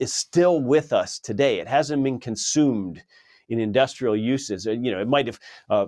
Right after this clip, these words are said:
sunk to the bottom of the ocean on a Spanish galleon ship or something like that. But for the most part, we still have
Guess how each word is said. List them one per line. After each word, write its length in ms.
sunk 320
to 100
the 80
bottom 280
of 60
the 100
ocean 320
on 100
a 60
Spanish 440
galleon 440
ship 200
or 60
something 240
like 160
that. 220
But 160
for 80
the 80
most 300
part, 140
we 80
still 220
have 160